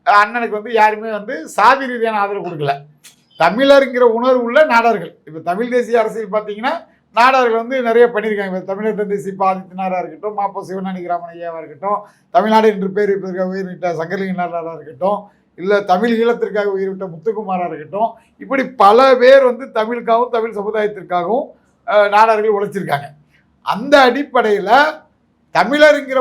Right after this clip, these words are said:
உணர்வு உள்ள தமிழ் தேசிய நாடார்கள் சீமானனை ஆதரிக்கிறாங்க. அதே சமயத்தில் அவர்கள் வந்து சாதி ரீதியாக சீமானனை ஆதரிக்கவில்லை.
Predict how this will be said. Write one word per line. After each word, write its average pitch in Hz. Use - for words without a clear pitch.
உணர்வு 240
உள்ள 233
தமிழ் 226
தேசிய 240
நாடார்கள் 196
சீமானனை 220
ஆதரிக்கிறாங்க. 185
அதே 208
சமயத்தில் 226
அவர்கள் 233
வந்து 233
சாதி 311
ரீதியாக 247
சீமானனை 233
ஆதரிக்கவில்லை. 180